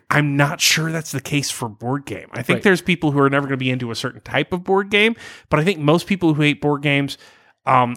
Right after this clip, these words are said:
Speaker 1: other than people who just need to be more active and can't stand the sitting at the table part,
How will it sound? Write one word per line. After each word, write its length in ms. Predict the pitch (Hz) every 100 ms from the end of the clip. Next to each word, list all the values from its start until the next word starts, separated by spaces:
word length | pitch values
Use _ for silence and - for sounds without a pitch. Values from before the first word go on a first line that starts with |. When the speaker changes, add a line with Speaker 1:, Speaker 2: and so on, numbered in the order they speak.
| -
Speaker 1:
other 200 | 147 151
than 160 | 143 131
people 280 | 143 131
who 100 | 120
just 160 | 120 110
need 220 | 127 127
to 40 | 117
be 140 | 123
more 380 | 117 123 127 131
active 480 | 113 117 - 147 123
and 120 | 117
can't 240 | - 131 -
stand 200 | 131 117
the 80 |
sitting 300 | 107 135 127
at 80 | 113
the 60 | 113
table 360 | - 131 151
part, 360 | 160 180 180 -